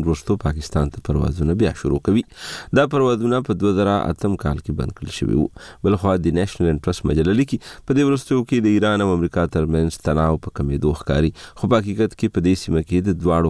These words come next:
خواو ترمنځ د پوځي شخړې امکان په زیاتېدو دی. د دواړو لیکنو مهم ټکي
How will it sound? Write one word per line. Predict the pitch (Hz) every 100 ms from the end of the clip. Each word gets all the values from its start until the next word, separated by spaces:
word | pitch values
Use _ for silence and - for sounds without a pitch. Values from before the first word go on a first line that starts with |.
| -
خواو | - - -
ترمنځ | 76 71 64 101 -
د | 80 78
پوځي | 85 160 -
شخړې | - 113 87
امکان | 78 92 90
په | - - - 98 87
زیاتېدو | 73 73 65 64 -
دی. | - - - 107
د | 104
دواړو | 110 101 87
لیکنو | - 92 85 - _ 78
مهم | 85 98 98
ټکي | -